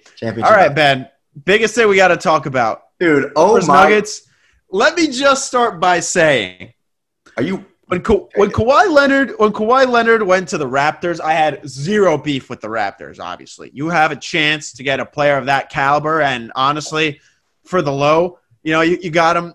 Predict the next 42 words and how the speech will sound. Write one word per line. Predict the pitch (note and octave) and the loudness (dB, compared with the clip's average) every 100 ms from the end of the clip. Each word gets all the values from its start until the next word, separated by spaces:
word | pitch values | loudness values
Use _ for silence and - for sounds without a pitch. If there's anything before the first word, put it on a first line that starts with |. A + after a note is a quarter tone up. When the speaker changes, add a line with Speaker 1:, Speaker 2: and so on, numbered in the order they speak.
| _ | _
Speaker 2:
pretty | - F#3 | -6 -6
good | E3 F3 | -2 -4
deal. | C#3+ E3 F3 F#3+ F#3+ _ _ _ _ _ _ _ _ _ _ _ _ _ _ _ | -4 -2 -2 -2 -8 _ _ _ _ _ _ _ _ _ _ _ _ _ _ _
When | D4+ | -2
he | F4 | 0
went | F#4 C#4+ | 0 0
to | C#4+ | -2
the | A3 | -2
Clippers, | B3 A#3+ F3+ E3+ | 2 2 2 0
I | F3 | 2
was | E3+ D#3+ | 0 0
like, | E3 D#3 | -2 -2
"This | G3 A#3+ | -6 -6
is | G#3 | -6
where | F3 F3 | 0 2
he | E3+ | 2
wanted | D#3+ D3+ C#3+ C3+ | -2 -2 -4 -6
to | |
go | B2 A#2+ | -8 -6
all | A2+ G#2 G2 | -4 -6 -8
along." | F#2+ E2 C2 _ _ | -12 -14 -16 _ _
You | C3+ | -10
know, | C3 C3+ D#3+ | -6 -6 -4
the, | D#3+ | -6
the | C#3+ F#3 | -2 0
Speaker 1:
Yeah, | C#3 | 4
I | B2+ | 4
Speaker 2:
beef | E3 | 2
Speaker 1:
mean, | |
Speaker 2:
is, | F3+ E3 | 0 0
Speaker 1:
just, | F3+ | 2
like, | D#3+ | 2
Speaker 2:
the | F3+ | 2
beef | A#3+ C4 | -2 -2
is | G3 D#3+ | -4 -6
back | D#3 C3+ C3+ | -4 -4 -6
on. | C3 G2+ - _ _ _ _ _ _ | -10 -12 -14 _ _ _ _ _ _
Speaker 1:
Your | C3+ D3+ | -4 0
beef | F#3+ F3+ | 0 2
with | E3+ - - | -2 -2 -10
Kawhi | - A2 F#2+ G#2 D3 | -8 -4 0 2 0
personally? | D3 G#2+ - D#3+ F3 F#3+ | -2 -6 -4 -6 -6 -6